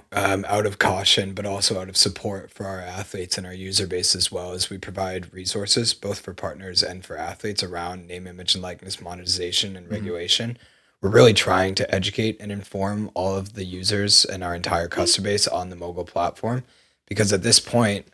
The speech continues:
Speaker 1: unfortunately, um, just so many people are, are not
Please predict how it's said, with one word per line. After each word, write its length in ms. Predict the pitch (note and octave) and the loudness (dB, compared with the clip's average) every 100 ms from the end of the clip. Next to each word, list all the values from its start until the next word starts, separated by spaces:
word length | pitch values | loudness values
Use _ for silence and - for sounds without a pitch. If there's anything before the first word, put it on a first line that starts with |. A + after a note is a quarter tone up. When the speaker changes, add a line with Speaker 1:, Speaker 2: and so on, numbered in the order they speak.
| - | -8
Speaker 1:
unfortunately, 840 | G2 - C3 - G2 E2+ F#2+ G#2 _ _ _ _ | -2 6 6 6 2 -2 -2 -2 _ _ _ _
um, 440 | G2+ G2 F#2+ F#2+ F#2+ - | 4 8 8 6 -2 4
just 200 | G#2+ - | 8 10
so 160 | G#2 | 8
many 300 | G2 G2+ G2 | 6 6 4
people 540 | F#2+ A2 F#2+ F#2+ F#2 - | 4 2 6 6 4 -2
are, 280 | F2+ F2+ - | -6 -6 -8
are 120 | F#2+ | -8
not 260 | F#2+ F#2+ | -6 -6